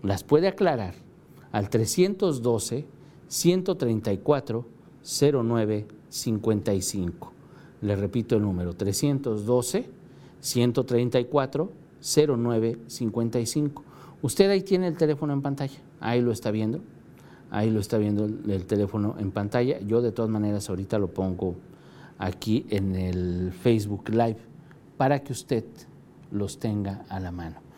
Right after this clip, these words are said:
Esos dos teléfonos le van a servir muchísimo,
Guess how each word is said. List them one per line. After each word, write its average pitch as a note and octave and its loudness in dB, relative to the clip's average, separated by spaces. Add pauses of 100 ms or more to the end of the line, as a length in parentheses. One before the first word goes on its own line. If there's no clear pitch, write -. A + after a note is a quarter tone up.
(320)
Esos F3+ 4
dos F3 2
teléfonos D#3 2
le G2+ -2
van A#2+ 4
a B2 0
servir A2+ 0
muchísimo, C3 0